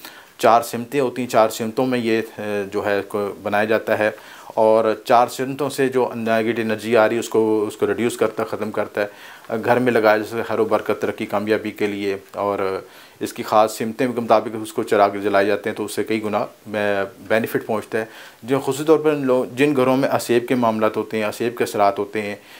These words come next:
या ऐसे घर जहाँ पे कोई चीज़, मखलूक आ रही है, जा रही है, हवाई मखलूक आ रही, जा रही है, या किसी पे जन्नात का असरात है, या बदरूहों का असरात है, या नेगेटिव एनर्जी किसी भी तरह की फील कर रहे हैं, उसके लिए बड़ी मौसर चीज़ है। इस चिराग की रोशनी में बैठ सकते हैं, इस चिराग को रोज़ाना जला सकते हैं और घर में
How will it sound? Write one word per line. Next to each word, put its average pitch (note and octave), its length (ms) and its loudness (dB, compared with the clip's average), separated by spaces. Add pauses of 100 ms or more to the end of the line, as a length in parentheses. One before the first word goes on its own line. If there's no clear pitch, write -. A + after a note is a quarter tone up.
(140)
या A2+ 140 6
ऐसे B2 320 2
घर A2+ 220 2
जहाँ G#2+ 220 0
पे A2+ 140 -4
कोई A2 180 -4
चीज़, A2+ 540 -6
मखलूक A2+ 420 -2
आ G#2+ 160 4
रही A2 140 0
है, G#2 100 2
जा G2+ 220 2
रही G#2 140 0
है, G#2+ 80 4
हवाई G2+ 220 2
मखलूक G#2 400 -6
आ G2 100 6
रही, G#2 180 -2
जा G2+ 200 4
रही G2+ 140 -2
है, G2+ 160 -2
या G2 60 -12
किसी G#2+ 220 -8
पे G2+ 100 -8
जन्नात G2+ 400 -2
का G2+ 180 0 (340)
असरात G#2+ 440 2
है, G#2+ 140 -2
या G2+ 80 -2
बदरूहों G#2 380 -2
का G2+ 100 -4
असरात F#2+ 380 -2
है, G#2 60 -2
या G#2+ 60 -2
नेगेटिव A#2+ 300 -4
एनर्जी A2 260 -6
किसी B2+ 220 -4
भी B2 80 -2
तरह G#2+ 180 -4
की G#2 80 -12
फील G2 220 -8
कर G2 180 -4
रहे F#2+ 100 -6
हैं, G2+ 80 -12 (320)
उसके - 220 0
लिए C#3 120 4
बड़ी A#2+ 180 2
मौसर G#2 320 -2
चीज़ F2+ 280 -10
है। - 260 -14 (500)
इस A#2 100 -4
चिराग A#2+ 260 6
की B2 60 0
रोशनी A2+ 280 -2
में G#2+ 100 -4
बैठ G#2 200 4
सकते - 300 -6
हैं, A#2+ 120 -2
इस A2 100 -8
चिराग G#2 200 2
को G#2 100 -4
रोज़ाना G2+ 280 -2
जला G2 260 2
सकते - 320 -6
हैं A#2 100 -2
और A2 140 0
घर G#2 180 -2
में G#2 200 -4